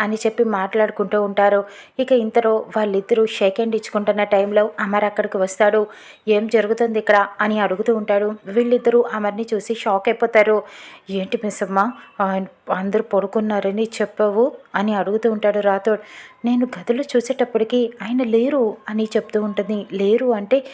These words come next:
ఏ వాష్‌రూమ్‌లోనో ఉన్నారని అర్థం, అది కూడా తెలీదా మిస్ అమ్మ?" అని రాథోడ్ అడుగుతూ ఉంటాడు. ఇక ఇద్దరు మొక్కలు మొహం ఒకరు చూసుకుంటూ ఉంటారు. "ఏంటి ఆ ఎక్స్‌ప్రెషన్స్? ఏం జరుగుతుంది ఇక్కడ?" అని అమర్ నిలదీస్తూ ఉంటాడు. "ఇంతోటి దానికి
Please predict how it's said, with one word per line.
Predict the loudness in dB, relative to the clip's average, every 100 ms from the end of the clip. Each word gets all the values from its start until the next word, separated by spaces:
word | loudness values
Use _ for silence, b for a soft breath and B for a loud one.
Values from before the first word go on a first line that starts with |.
| B _
ఏ | 2
వాష్‌రూమ్‌లోనో | 4 2 0 -2 -2 0 0 -2
ఉన్నారని | -4 -4 -2 -2 -2
అర్థం, | -2 0 -2 -2 -6
అది | -6 -4
కూడా | -2 0
తెలీదా | 2 0 0 0
మిస్ | -2 -4 -4
అమ్మ?" | 0 -2 -2 -4
అని | -2 0 0
రాథోడ్ | 2 2 0
అడుగుతూ | 0 -2 -4 -2
ఉంటాడు. | -2 0 2 0 -4 B B B -2
ఇక | 0
ఇద్దరు | 2 4 4 2 -2
మొక్కలు | -2 -2 0 0
మొహం | 0 -2 -2 0 0 2
ఒకరు | 2 0
చూసుకుంటూ | -2 -6 -6 -8 -4 -4
ఉంటారు. | -2 2 2 0 0
"ఏంటి | 2 4 4
ఆ | 2
ఎక్స్‌ప్రెషన్స్? | 2 -2 -2 0 0 -2 -6 B B B
ఏం | 4 4
జరుగుతుంది | 2 2 0 -2 -2
ఇక్కడ?" | 2 6 4 4
అని | 0 2
అమర్ | 0 2 0 -2
నిలదీస్తూ | 0 0 0 -4 -2 -2
ఉంటాడు. | 2 2 2 -4 B B B
"ఇంతోటి | -8 -2 0 0 2
దానికి | 2 2 0 0 -2